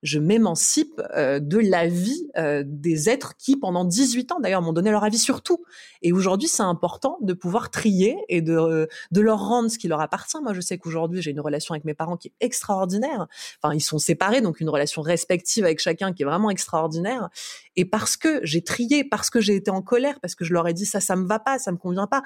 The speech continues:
parce que j'ai eu des moments où je me suis affirmée, et pas toujours dans la facilité, et avec des larmes, et avec, euh, voilà, des, des colères qu'on a partagées, euh, les uns avec les autres. Mais je sais qu'aujourd'hui, je pars d'un endroit où c'est sain, où,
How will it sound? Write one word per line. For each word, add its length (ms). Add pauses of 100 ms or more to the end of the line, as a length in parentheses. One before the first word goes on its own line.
(260)
parce 160
que 100
j'ai 140
eu 100
des 140
moments 260
où 80
je 80
me 60
suis 240
affirmée, 580
et 80
pas 160
toujours 580
dans 100
la 100
facilité, 760
et 60
avec 240
des 140
larmes, 340
et 60
avec, 320
euh, 120 (320)
voilà, 220
des, 160
des 140
colères 380
qu'on 120
a 100
partagées, 640
euh, 80
les 200
uns 80
avec 240
les 160
autres. 180
Mais 160 (360)
je 100
sais 140
qu'aujourd'hui, 460
je 80
pars 180
d'un 120
endroit 340
où 80
c'est 180
sain, 440
où, 280